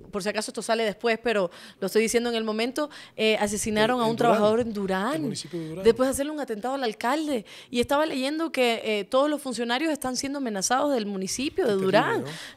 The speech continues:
Speaker 1: Hay gente que está renunciando. ¿No te da un poco de temor, eh, Javier?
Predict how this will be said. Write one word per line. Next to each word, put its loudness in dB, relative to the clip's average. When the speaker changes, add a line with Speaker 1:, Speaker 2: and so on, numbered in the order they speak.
Speaker 1:
Hay 4
gente -4
que -4
está -2
renunciando. -2
¿No -6
te -4
da 2
un -4
poco -4
de -2
temor, -4
eh, -10
Javier? 2